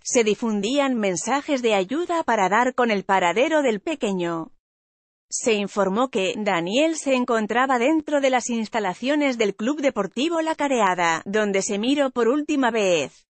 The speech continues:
Foto, El Debate, testigos indicaron que, supuestamente, el pequeño de alrededor de cuatro años, se encontraba jugando con otros menores en los alrededores de las instalaciones.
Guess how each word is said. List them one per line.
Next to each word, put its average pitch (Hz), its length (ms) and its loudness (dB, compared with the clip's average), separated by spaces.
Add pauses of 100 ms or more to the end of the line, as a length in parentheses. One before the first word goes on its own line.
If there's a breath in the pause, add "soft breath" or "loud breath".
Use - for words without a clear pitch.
(640)
Foto, 262 680 0
El 196 240 -2
Debate, 240 680 2
testigos 254 640 -4
indicaron 202 640 -2
que, 202 400 0
supuestamente, 262 1200 0
el 220 180 0
pequeño 285 540 0
de 262 160 4
alrededor 208 640 0
de 254 140 0
cuatro 240 340 0
años, 247 560 0
se - 180 -2
encontraba 202 680 0
jugando 262 580 2
con 220 160 0
otros 247 360 0
menores 254 580 0
en 254 120 0
los 220 180 -2
alrededores 202 680 0
de 320 100 -2
las 294 220 -2
instalaciones. 214 1200 0